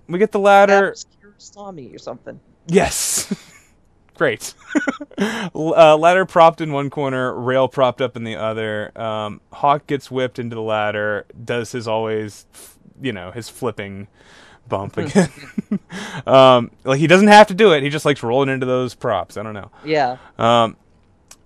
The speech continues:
Speaker 1: then Hack, uh, gets up pretty quickly 'cause he also, again, nobody sells in these <laughs> matches. Uh,
Speaker 2: No,
Speaker 1: he,
Speaker 2: no.
Speaker 1: he repositions the rail onto the middle rope in the middle of the ring, so it's, like, laying at a, at an angle. Lays Bam Bam on it.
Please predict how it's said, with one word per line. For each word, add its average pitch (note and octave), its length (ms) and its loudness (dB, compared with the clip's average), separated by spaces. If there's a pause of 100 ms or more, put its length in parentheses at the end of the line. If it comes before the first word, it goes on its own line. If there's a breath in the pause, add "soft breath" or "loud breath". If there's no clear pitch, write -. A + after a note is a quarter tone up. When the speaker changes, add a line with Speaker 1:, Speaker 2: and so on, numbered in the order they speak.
(100)
Speaker 1:
then E3 180 0
Hack, F#3 340 2 (240)
uh, C3 240 2
gets C3 260 -2
up B2+ 220 2
pretty B2+ 180 -4
quickly A2+ 360 -8
'cause G#2 200 -12
he G#2+ 120 -12 (180)
also, A2+ 260 -4
again, G#2+ 320 -8
nobody G#2 280 -10
sells G#2+ 340 -10
in G#2+ 60 -14
these C3 180 -8
<laughs> - 0 -
matches. - 720 -2
Uh, E3+ 60 -6 (400 loud breath)
Speaker 2:
No, B2+ 320 6
Speaker 1:
he, B2 180 -4
Speaker 2:
no. A#2 80 -20 (120)
Speaker 1:
he F3 160 -2
repositions G#3+ 600 0
the E3 120 2
rail C3+ 580 2 (160)
onto C#3 280 -4
the C3 80 -6
middle A#2+ 320 -4
rope A2+ 340 -4
in A#2 80 -12
the A2+ 60 -10
middle A2 220 -8
of B2+ 60 -8
the C3 60 -8
ring, C3+ 240 -8
so - 100 -16
it's, - 160 -16
like, G#2+ 180 -8
laying G#2 260 -10
at G#2 80 -10
a, G#2+ 260 -8
at A2+ 100 -12
an G#2+ 100 -10
angle. A2 420 -6
Lays D3+ 300 -2
Bam D3 280 -4
Bam C#3 160 -6
on A#2+ 180 -8
it. A#2+ 160 -12